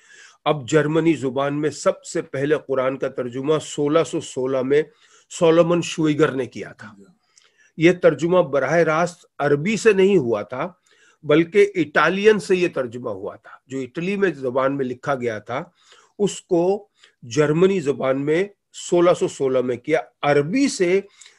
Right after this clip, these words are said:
जर्मनी ज़ुबान में जो पहला तर-, यानी इसका मतलब ये है कि सोलह सौ सोलह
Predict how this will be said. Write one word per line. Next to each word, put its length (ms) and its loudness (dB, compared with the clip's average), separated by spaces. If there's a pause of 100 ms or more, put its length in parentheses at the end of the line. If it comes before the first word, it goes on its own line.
(100)
जर्मनी 520 0
ज़ुबान 360 0
में 140 2
जो 120 4
पहला 340 0
तर-, 260 0
यानी 180 4
इसका 260 0
मतलब 340 -6
ये 140 -2
है 80 0
कि 140 -4
सोलह 380 -2
सौ 160 -6
सोलह 380 -4